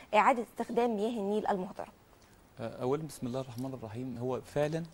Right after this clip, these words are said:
Speaker 2: المشروع اللي بقوله لحضرتك ده، ده، ده نهر موجود زي نهر النيل، لكن
Speaker 1: مم.
Speaker 2: هو، هو نهر اسمه نهر المصريين.
Speaker 1: مم.
Speaker 2: ده اللي بيستخدمه المصريين في المحاصيل الزراعية من محافظة القاهرة، محافظة القليوبية، محافظة المنوفية،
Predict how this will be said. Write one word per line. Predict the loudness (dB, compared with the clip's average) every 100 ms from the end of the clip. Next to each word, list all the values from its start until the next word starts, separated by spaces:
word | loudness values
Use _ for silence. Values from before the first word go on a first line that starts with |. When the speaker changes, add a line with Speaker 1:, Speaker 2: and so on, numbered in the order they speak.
| -6
Speaker 2:
المشروع | -4 -2 -2 -2 -2
اللي | 2
بقوله | 0
لحضرتك | 0 -2 -4 -4 -4
ده، | -4 0
ده، | 2 2 0 -2
ده | 4 4
نهر | 4 2
موجود | 2 4 4 2 2
زي | 6 8 8
نهر | 4 4
النيل، | 4 4 2 -2 0 2
لكن | 4 4
Speaker 1:
مم. |
Speaker 2:
هو، | 8 8
هو | 10 8
نهر | 10 6 4 0
اسمه | 0 2
نهر | 6 6
المصريين. | 6 6 6 6 4 -2 -16 -6
Speaker 1:
مم. | -4 -4 6
Speaker 2:
ده | 8
اللي | 8 8
بيستخدمه | 6 4 0 4 4 6
المصريين | 4 0 0 0
في | 2
المحاصيل | 0 0 -4 -2
الزراعية | -2 0 0 2 2 0
من | -2
محافظة | -2 -2 -2 -4 -4
القاهرة، | 2 4 4 2 -2 -16 -8
محافظة | -2 0 0 -4
القليوبية، | -4 0 0 0 0 0
محافظة | -4 -2 -4 -4 -6
المنوفية، | -2 -2 -4 -4 -2 -2